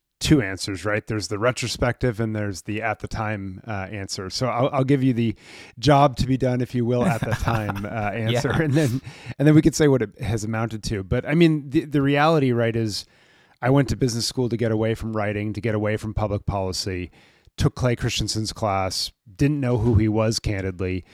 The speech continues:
Speaker 1: and it totally transformed the way I saw the world. And he had this opportunity to co-author a book with him on public education.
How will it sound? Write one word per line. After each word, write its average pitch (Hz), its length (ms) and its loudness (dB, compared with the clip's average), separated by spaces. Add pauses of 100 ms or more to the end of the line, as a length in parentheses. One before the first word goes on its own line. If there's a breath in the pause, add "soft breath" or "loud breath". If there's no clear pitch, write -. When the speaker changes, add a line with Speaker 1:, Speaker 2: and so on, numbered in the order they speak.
(340 soft breath)
Speaker 1:
and 123 140 2
it 120 140 -4
totally 135 640 6
transformed 113 800 -4
the 107 80 0
way 104 180 0
I 95 80 -2
saw 92 240 -6
the 87 100 -10
world. 107 560 0 (540 soft breath)
And 117 480 -2
he - 240 2
had 135 100 4
this 139 140 0
opportunity 139 440 2
to - 60 -8
co-author 127 360 2
a 117 40 0
book 120 220 0
with 117 120 2
him 120 140 0
on 113 120 0
public 110 320 0
education. 110 720 -4